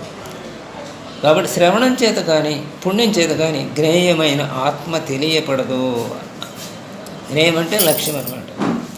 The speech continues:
సర్పము యొక్క పాదాలని సర్పమే తెలుసుకునేటట్లు ఆత్మయే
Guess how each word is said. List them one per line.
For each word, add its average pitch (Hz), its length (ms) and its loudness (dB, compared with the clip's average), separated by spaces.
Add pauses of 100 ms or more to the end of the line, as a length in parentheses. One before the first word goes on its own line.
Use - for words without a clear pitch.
(440)
సర్పము 233 540 4
యొక్క 220 260 0
పాదాలని 165 580 2
సర్పమే 170 680 0
తెలుసుకునేటట్లు 151 1040 0 (560)
ఆత్మయే 156 760 4